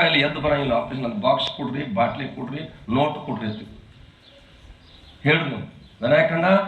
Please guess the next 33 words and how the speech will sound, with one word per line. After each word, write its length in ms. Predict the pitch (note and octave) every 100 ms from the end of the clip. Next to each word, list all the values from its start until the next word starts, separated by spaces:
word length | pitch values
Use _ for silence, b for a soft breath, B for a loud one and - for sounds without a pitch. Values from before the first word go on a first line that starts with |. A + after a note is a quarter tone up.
| - -
ನಾಳೆ 400 | - E3+ D#3 D#3+
ಮುಂದೆ 180 | D#3
ಬರ್ತಕ್ಕಂಥ 480 | C#3+ - D3 D3 C#3+
ನಿಮ್ಮ 320 | D3 C#3+ C3+
ಜಿಲ್ಲಾ 260 | A2+ B2+ D#3+
ಪಂಚಾಯತ್ 420 | - C#3+ D3+ C#3
ಎಲೆಕ್ಷನ್ 320 | C#3+ C#3 D#3
ಒಳಗೆ 180 | C3+ B2
ಅಕಸ್ಮಾತ್ 540 | B2+ E3 - D3+ C#3+ C3+
ನೀವು 140 | B2
ನಿಂತಿರಿ 360 | C3+ - D3 C#3+
ಅಂದ್ರೆ 540 | C#3 B2+ - - -
ಒಂದು 340 | D#3 F#3+ F#3
ಪೈಸೆ 320 | F#3 F#3 G#3+ G3+
ತಗೊಳ್ಳಾರ್ದ 440 | F#3+ F#3 F3 E3+
ನಿಮ್ಗೆ 180 | E3 D#3
ಓಟ್ 220 | D#3 D3+
ಹಾಕ್ತೀವಿ. 520 | D3+ D3+ E3+ G#3+ G#3+ -
ನಾಳೆ 340 | B2+ F3+ A3+ A#3
ನೀವು 140 | G#3
ಆರಿಸಿ 340 | F#3+ G3+ G3
ಬಂದ 180 | F#3 F#3
ಬಳಿಕ 160 | E3+ E3
ಕಟ್ಟೆ 440 | - - A#3 C4
ಪ್ರಾಮಾಣಿಕದಿಂದ 720 | A#3+ A3+ A3 G#3+ - F3 F#3+
ನಮ್ಮ 320 | F3+ E3+ E3 D#3
ಗ್ರಾಮವನ್ನು 460 | D#3 E3 D#3+ D3+
ಉಜ್ವಲವಾಗ್ತಕ್ಕಂಥ 1040 | C#3+ D#3+ E3 A#3+ A#3+ G#3+ G#3 G3 F#3 F3 F#3
ಕೆಲಸ 340 | - D3 E3
ನೀವು 220 | D3+ C#3+
ಮಾಡುತ್ತೆ. 320 | C#3 C3 A#2+
ಯಾರು 160 | B2+ C3
ಹೇಳ್ತೀರೇನು? 440 | C3 C3 - C3